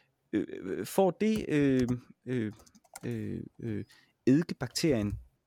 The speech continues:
ind i sig, øh, gennem det her luft, som jeg udsætter det for,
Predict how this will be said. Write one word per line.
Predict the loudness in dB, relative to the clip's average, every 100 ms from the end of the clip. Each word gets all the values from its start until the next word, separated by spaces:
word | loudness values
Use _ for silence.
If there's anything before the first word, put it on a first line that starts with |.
| _ _
ind | -2 -2 0
i | 0
sig, | 2 -2 -8 -20 -20 -20 _ -6
øh, | 0 2 4 4 2 0 -2 -6 -4
gennem | 0 0 0
det | 0
her | 0
luft, | 2 0 0
som | -6 -2
jeg | -2
udsætter | -2 -4 -8
det | -4
for, | -4